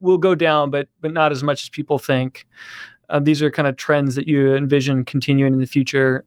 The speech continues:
Other thoughts, especially as it relates to technology, do you have any other thoughts how things will trend? And I heard you that, you know, it might be different economy to economy, kind of country to country, given that, you know, some countries have certain, certain things they like or certain things they don't like, and culture matters, right, as it, as it relates to how they transact and, and run.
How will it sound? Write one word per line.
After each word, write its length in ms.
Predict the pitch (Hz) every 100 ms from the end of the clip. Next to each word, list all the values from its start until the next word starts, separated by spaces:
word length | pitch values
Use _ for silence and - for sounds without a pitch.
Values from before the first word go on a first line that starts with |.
| _
Other 240 | - 196 208
thoughts, 420 | 170 160 165 - -
especially 420 | 160 - 190 -
as 100 | 185
it 60 | 175
relates 300 | 160 160 -
to 100 | -
technology, 680 | 151 - 135 143 135 131 127
do 80 | 139
you 40 |
have 100 | 147
any 160 | 151 147
other 140 | 139
thoughts 400 | 147 139 131 -
how 140 | 143 139
things 320 | - 143 135
will 100 | 135
trend? 280 | - 139 131
And 180 | 131 -
I 80 | 160
heard 240 | 160 160
you 80 | 143
that, 240 | 135 135 - _ _ _ _ _
you 140 | -
know, 80 | 165
it 20 | 160
might 180 | 170
be 80 | 170
different 600 | 143 170 - 160 - - _
economy 400 | - 165 156 147
to 80 | 135
economy, 480 | 123 147 143 139 131
kind 180 | 143
of 60 | 135
country 320 | - 135 139
to 80 | 135
country, 600 | 147 139 - 139 135 135 _ _ _ _ -
given 240 | 151 139
that, 240 | 139 135 -
you 100 | 160
know, 40 |
some 220 | 135 156 143
countries 460 | 147 127 143 123
have 160 | 147 135
certain, 400 | 160 151 135 123 -
certain 260 | - 202
things 200 | 170 196
they 80 | 180
like 280 | 165 190 202
or 80 | 165
certain 240 | 196 175
things 140 | 170
they 80 | 147
don't 180 | 151 185
like, 220 | 143 131
and 220 | - 143 127
culture 300 | 175 - 147
matters, 420 | 151 - - -
right, 180 | 139 139
as 160 | - 143
it, 80 | -
as 180 | 143
it 80 | 147
relates 300 | 143 143 143
to 80 | 135
how 100 | 139
they 140 | 139
transact 560 | 135 143 135 143 131 -
and, 220 | 135 131
and 160 | - 135
run. 180 | 139